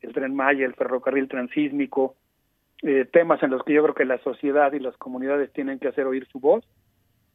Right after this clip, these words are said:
y son temas pendientes en los que también tenemos que inclinar la balanza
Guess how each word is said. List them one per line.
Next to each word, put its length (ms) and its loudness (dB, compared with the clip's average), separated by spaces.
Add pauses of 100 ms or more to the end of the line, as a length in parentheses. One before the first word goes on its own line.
(140)
y 160 -10
son 180 -4
temas 280 2
pendientes 540 -4
en 80 -8
los 140 -8
que 140 -8
también 340 0
tenemos 340 -2
que 120 -4
inclinar 340 0
la 80 4
balanza 540 0